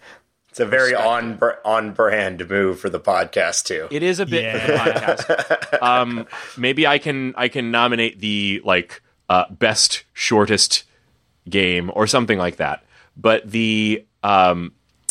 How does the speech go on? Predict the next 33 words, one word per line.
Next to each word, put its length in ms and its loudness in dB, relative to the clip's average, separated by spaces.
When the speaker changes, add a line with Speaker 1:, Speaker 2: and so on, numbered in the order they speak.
Speaker 2:
the, 320 4
the 120 0
fifteen 520 0
minute 320 -2
long 580 2
category 680 0
has 340 -2
six 480 0
games 420 -4
in 160 -10
it, 140 -18
so 100 -4
it's 100 -6
a 40 -2
very, 380 2
very 200 0
achievable 540 -2
goal 220 -4
for 320 -4
me. 220 -14
Um, 500 2
Speaker 3:
<laughs> 220 -20
Speaker 2:
the, 380 2
um, 680 -2
the, 460 2
of 160 4
these, 300 0
of 180 -6
these 160 0
fifteen 340 -4
minute 220 0
long 260 2
games, 520 -2